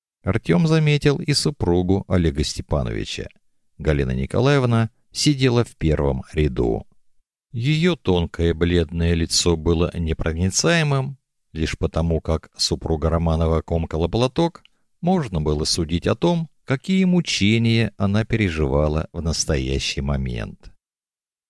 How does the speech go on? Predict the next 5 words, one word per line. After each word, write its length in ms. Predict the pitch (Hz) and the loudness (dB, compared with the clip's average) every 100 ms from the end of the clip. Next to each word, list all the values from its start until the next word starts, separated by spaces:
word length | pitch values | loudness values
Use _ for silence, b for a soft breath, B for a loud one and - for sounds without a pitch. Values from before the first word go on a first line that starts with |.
| _ _ - | _ _ -8
Павлов 440 | - - 76 71 | -4 -2 -2 -2
ободряюще 720 | 78 80 78 78 76 73 - 78 | -2 0 0 0 2 0 -2 -4
кивнул 420 | - 73 78 78 | -2 -2 0 2
Олегу 280 | 73 73 71 | 2 0 -2
Степановичу, 920 | - - - 139 135 120 - 110 | -4 -8 -2 0 2 0 0 -2